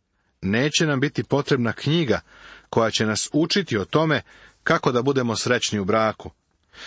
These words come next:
Neće nam biti potrebne ni neke druge knjige koje trenutno kruže.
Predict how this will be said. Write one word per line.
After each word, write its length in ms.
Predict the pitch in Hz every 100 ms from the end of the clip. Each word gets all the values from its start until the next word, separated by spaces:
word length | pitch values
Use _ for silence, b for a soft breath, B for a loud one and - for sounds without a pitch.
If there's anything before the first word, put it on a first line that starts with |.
| B
Neće 340 | 110 127 147 180
nam 140 | 165
biti 260 | 165 160 131
potrebne 540 | 180 185 180 160 143
ni 140 | - 139
neke 280 | 165 - 117
druge 400 | 117 233 180 107
knjige 400 | - 127 101 90
koje 240 | - 98
trenutno 560 | - 107 101 90 101 92
kruže. 600 | - 147 101 80 82